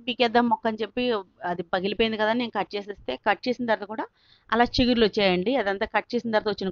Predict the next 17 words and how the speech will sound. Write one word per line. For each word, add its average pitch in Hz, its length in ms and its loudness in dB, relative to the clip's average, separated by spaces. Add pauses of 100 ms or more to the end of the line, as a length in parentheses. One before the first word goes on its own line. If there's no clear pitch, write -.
కొత్తగా 196 260 0 (100)
చిగుర్లు. 190 340 0 (420)
ఇప్పుడు 254 220 0
దాన్ని 262 200 6
మనం 233 120 -2 (180)
తలివేరు 240 380 6
కూడా 233 180 4
కట్ - 160 0
చేసి 220 200 -2
రిపోర్ట్ 202 320 0
చేసాం 208 360 -2
కదా, 233 160 0 (520)
అది 208 180 2
ఎలా 220 140 8 (120)
ఉంది, 226 260 2
ఎలా 208 220 4
బ్రతికిందా 247 500 6